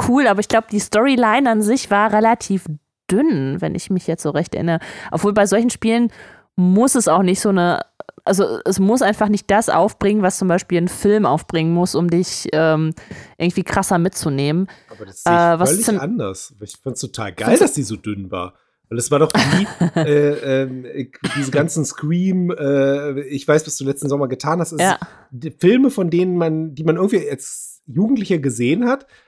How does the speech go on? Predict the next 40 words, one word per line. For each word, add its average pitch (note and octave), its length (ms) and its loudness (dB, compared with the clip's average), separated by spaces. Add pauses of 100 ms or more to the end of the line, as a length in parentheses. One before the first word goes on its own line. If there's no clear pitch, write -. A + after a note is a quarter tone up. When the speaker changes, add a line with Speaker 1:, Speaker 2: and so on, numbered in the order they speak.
(140)
Speaker 2:
die - 80 -4
eigentlich G3 300 0
gar D3+ 160 6
nicht B3 160 0
mal D3 80 4
gut - 400 -4
waren, C3+ 300 0
aber, D3 500 2
ähm, C#3 420 0 (240)
wo D3+ 220 -2
man D#3+ 380 0 (360)
eigentlich E3+ 320 -2
auch D#3 100 2
nichts - 260 -2
mehr D#3+ 100 2
bekommen A#3 380 2
hat G#2+ 180 -4
ab G#2 140 -6
einer G#2+ 100 -4
bestimmten G#2+ 400 -8
Zeit. G#2+ 200 -4
Und A2 40 -6
ich A2+ 80 -8
fand, C#3+ 240 -4
Until C3 220 -4
Dawn A#2 280 -4
ging A2+ 160 -8
genau A#2+ 380 -2
in G#3+ 140 -2
diese G3 240 -2
Richtung G#3+ 320 -6
und D3 120 -2
hat C3 200 -4 (260)
dieses C#3 360 -4
Speaker 1:
Ja, F#3+ 80 -2
Speaker 2:
Genre D#3+ 300 4
wieder A2 160 -2
Speaker 1:
stimmt. F2+ 200 0
Speaker 2:
aufleben G2 260 -8
lassen. - 300 -20